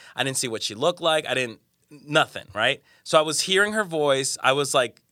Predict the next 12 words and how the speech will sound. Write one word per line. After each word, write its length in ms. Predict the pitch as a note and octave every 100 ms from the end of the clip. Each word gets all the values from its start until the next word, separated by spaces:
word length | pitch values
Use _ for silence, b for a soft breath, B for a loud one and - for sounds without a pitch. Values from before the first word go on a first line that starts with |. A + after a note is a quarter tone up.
| _
she 140 | - C3
was 120 | G#2+
very 280 | A2 C#3+ E3+
engaging. 440 | E3+ D3 C3+ C3+
She's 240 | B2+ B2 G#2
very 220 | A2+ C3+
funny. 240 | C3+ A#2+ A#2
She 120 | A#2
was 120 | G#2+
calling 280 | - A#2+ B2+
people 300 | C#3+ C3+ C3+
out. 220 | A2+ A#2